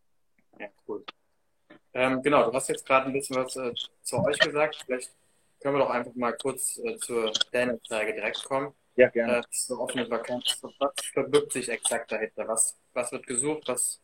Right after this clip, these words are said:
Speaker 1: was, was, was macht man beim Job bei euch?
Speaker 2: Als Content Marketing Specialist. Ähm,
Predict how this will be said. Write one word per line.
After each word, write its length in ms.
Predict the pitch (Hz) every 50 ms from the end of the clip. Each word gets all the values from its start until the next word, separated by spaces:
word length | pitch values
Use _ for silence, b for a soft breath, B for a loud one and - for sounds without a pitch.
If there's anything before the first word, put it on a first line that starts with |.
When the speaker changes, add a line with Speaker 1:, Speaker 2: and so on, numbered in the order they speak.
| _ _ _ _ _ _ _ _ _ _
Speaker 1:
was, 220 | 117 113 - -
was, 180 | 127 117 - 127
was 200 | 127 123 - -
macht 220 | 127 123 - -
man 140 | 117 104 98 98 - -
beim 180 | - 107 107 104
Job 160 | 107 104 - _ -
bei 60 | 104 95
euch? 160 | 92 90 90 - - - _ _ _ _ _ _ -
Speaker 2:
Als 240 | 113 120 117 -
Content 440 | - - - 131 131 127 139 131 120
Marketing 460 | 120 120 117 117 - 117 - 110 104
Specialist. 880 | 101 - _ 107 107 - - 90 87 90 90 - - - _ - - _ _ -
Ähm, 500 | 120 104 101 101 101 101 98 101 101